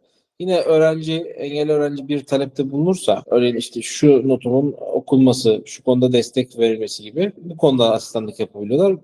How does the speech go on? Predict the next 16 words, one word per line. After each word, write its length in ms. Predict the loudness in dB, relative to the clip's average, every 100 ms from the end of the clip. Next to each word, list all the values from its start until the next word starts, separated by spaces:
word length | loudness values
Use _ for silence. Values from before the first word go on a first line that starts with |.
| -6
Haftanın 420 | -4 -2 -2 2
belli 240 | 2 2 0
günleri 280 | 0 -4 -4
gelebiliyor 420 | -4 -2 -2 0
bu 80 | -2
arkadaşlarımız 600 | -2 -8 -10 -12 -14 -16
çünkü. 300 | -20 -20 -20 _ _ _ _ _ -4
Ama 220 | 2 4
onun 160 | 4
dışında 340 | 2 -2 -2 0
biz 260 | -2 -8 -20 _ _ _ -4
gönüllü 440 | 0 2 4 4
öğrenci 460 | 4 2 0 -2 -4
ağımız 420 | -4 -6 -8 -4
da 100 | -4
var. 160 | -4